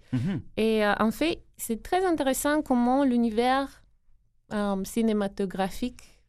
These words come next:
Speaker 2: de Spectrum fonctionne, parce que plusieurs participants, euh, sont là depuis des années. Donc,
Speaker 1: Ouais.
Speaker 2: il y a toujours des sequels, des prequels, il y a des séries, il y a
Speaker 1: Ouais.
Speaker 2: des,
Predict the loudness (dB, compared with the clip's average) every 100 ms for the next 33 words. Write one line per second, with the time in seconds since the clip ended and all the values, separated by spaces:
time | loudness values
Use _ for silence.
0 | -6 -4 -2 -4 -2 0 0 0 -2 -2
1 | -2 -2 -2 -4 -4 -6 -2 -2 0 0
2 | -2 -4 -8 -10 -6 -2 -2 -4 -14 -20
3 | -8 0 2 2 0 0 2 2 0 -2
4 | -4 -2 0 0 -2 -4 -8 -12 0 0
5 | 2 0 0 -2 -2 -2 -4 -4 -4 -4
6 | -6 -2 0 0 -2 -6 -10 -6 -8 -4
7 | -2 0 0 -2 -4 -8 -4 0 0 0
8 | -4 -4 -6 -2 0 0 -2 -4 -4 -4
9 | -4 -2 -2 0 0 0 -2